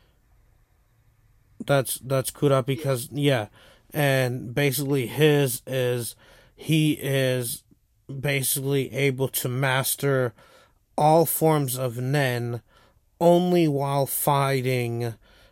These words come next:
these certain characters called,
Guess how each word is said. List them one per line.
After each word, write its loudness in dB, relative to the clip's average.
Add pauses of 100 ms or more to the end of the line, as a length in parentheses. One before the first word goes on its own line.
these -2
certain 0 (160)
characters -2
called, -4